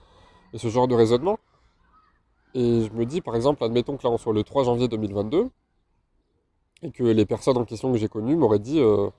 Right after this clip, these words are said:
Allez, je fume jusqu'au trois février, et après, j'arrête. » Bah,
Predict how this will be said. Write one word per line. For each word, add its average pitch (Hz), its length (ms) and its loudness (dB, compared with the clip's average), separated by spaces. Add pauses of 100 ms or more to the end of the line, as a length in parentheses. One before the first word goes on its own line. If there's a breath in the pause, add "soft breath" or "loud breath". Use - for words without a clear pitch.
(160)
Allez, 123 200 0
je 110 100 0
fume 135 240 -4
jusqu'au 110 240 -12
trois 165 240 -2
février, 123 520 0
et 120 60 -8
après, 113 240 -6
j'arrête. » 101 220 -8 (1300)
Bah, 104 260 -2